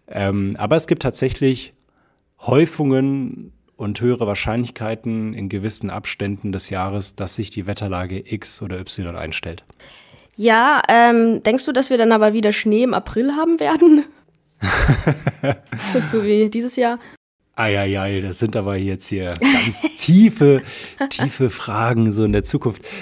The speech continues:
Speaker 1: Ähm, <laughs> können wir ja Bleigießen machen, vielleicht wissen wir dann da
Speaker 2: <laughs> Ja,
Speaker 1: mehr.
Speaker 2: genau.
Speaker 1: Ähm, <laughs>
Speaker 2: Gute Idee.
Speaker 1: Nee, aber, ähm, das kann schon sein, das gab es jetzt in den letzten Frühjahren immer, dass es dann noch mal kalt geworden ist.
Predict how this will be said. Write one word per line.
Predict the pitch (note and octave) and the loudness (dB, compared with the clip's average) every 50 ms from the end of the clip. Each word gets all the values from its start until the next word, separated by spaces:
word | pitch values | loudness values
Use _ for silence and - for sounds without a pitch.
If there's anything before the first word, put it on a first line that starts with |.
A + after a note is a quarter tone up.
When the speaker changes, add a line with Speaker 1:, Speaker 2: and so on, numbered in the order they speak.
| - - _ | -16 -12 _
Speaker 1:
Ähm, | A2+ A#2 A2+ A2+ A2+ A2 G#2+ G2+ - - - _ | -2 0 2 2 2 0 -2 -4 -8 -16 -12 _
<laughs> | G#2+ G#2+ - - - - C3 G#2+ A2 G#2+ G2+ F2 - | 0 2 2 4 4 2 2 2 0 -4 -6 -6 0
können | - B2+ C3 | 0 4 4
wir | A#2 G#2 | 6 4
ja | G#2 | 4
Bleigießen | F#2 A2 G#2 A#2+ C3+ A#2 A2 G#2+ G#2+ - - G2+ | 2 2 2 2 2 2 2 0 0 -2 -2 -4
machen, | G2 G2 G2 - A2 - | -2 -4 -4 -4 -6 -6
vielleicht | - G#2+ G2+ F#2+ - | -4 -4 -4 0 0
wissen | A3+ - - B3+ | 2 4 4 4
wir | G3 G3 | 4 4
dann | E3 G#2 A#2 A2 | 2 2 2 4
da | A2+ A2+ - | 4 4 4
Speaker 2:
<laughs> | |
Ja, | - | 4
Speaker 1:
mehr. | - - F#4 | 4 4 2
Speaker 2:
genau. | F4+ E4+ D#4+ D#4+ D#4+ D#4+ - F4+ F4+ - | 2 2 2 2 0 0 0 -2 0 2
Speaker 1:
Ähm, | - A2 A2+ A2+ A2+ A2 A#2+ - - - B2 - C3+ C3+ A2+ | 2 4 4 4 6 4 4 2 4 2 4 4 4 4 4
<laughs> | - | 2
Speaker 2:
Gute | - C4+ B3 - G#3 | 0 0 0 0 -2
Idee. | F3+ - - A#2+ C3+ C#3+ C3+ B2+ B2 C3 | 0 2 4 6 6 8 6 6 4 2
Speaker 1:
Nee, | C3+ | -2
aber, | B2+ A#2+ A#2 A#2 A#2+ A#2 A#2 A2+ A#2 A#2+ - - - - A2 - | -2 0 2 4 4 4 4 4 2 0 -2 -6 -10 -10 -10 -6
ähm, | B2 A#2 G#2+ G#2+ A2 A2 A2 A2+ A2+ A2+ A2 G#2+ - - - - C#2 - - - F2+ | -4 -2 -2 0 0 -2 -2 -4 -4 -6 -8 -10 -12 -14 -16 -16 -18 -18 -20 -20 -6
das | - C3 A#2+ - | -4 -4 -4 -2
kann | - - B2 C#3 D3 | -2 -2 -2 0 0
schon | - - C3+ A#2+ A#2 | 0 2 4 4 4
sein, | G2+ G#2 G2 A2 A#2+ B2+ B2 A2+ | 4 4 4 6 6 6 4 4
das | G2+ G#2 - - | 2 2 0 0
gab | - G2 G2+ A2+ - | 0 0 0 2 2
es | C3 - - | 2 2 2
jetzt | A2+ G2+ - - - | 0 -2 -2 0 -2
in | G#2 G2+ | 0 0
den | G#2 G2 | 0 0
letzten | F#2+ G#2 G2+ - - - - G#2 G#2 G2+ G2+ G2+ G2 F#2+ | -2 -2 -2 -4 -4 -2 0 0 0 2 2 0 -2 -2
Frühjahren | - - - - A#2 A2+ A#2 A#2 A2 G2 G2+ A2 A#2 G#2+ A2+ G#2+ | -4 -10 -8 0 2 4 4 4 4 4 4 2 2 0 0 -2
immer, | - G#2+ A2+ A#2+ A#2+ A#2 G#2 - - - - - - | 0 0 2 4 4 4 2 0 -8 -14 -14 -16 -8
dass | - G#2 G2+ - | -4 -4 -2 -2
es | A#2+ - - | -2 0 0
dann | B2+ A2+ A#2 | 2 2 2
noch | A2+ G2 | 2 2
mal | G#2 G2 | -2 -2
kalt | - - - B2 E3+ F3 - | 0 0 2 2 2 0 0
geworden | - G#2 F#2 F#2+ F#2+ F#2+ F#2+ G2 G2 | -2 -2 0 0 0 0 -2 -2 -2
ist. | G#2 A#2 C#3 - - | 0 0 -2 -2 -4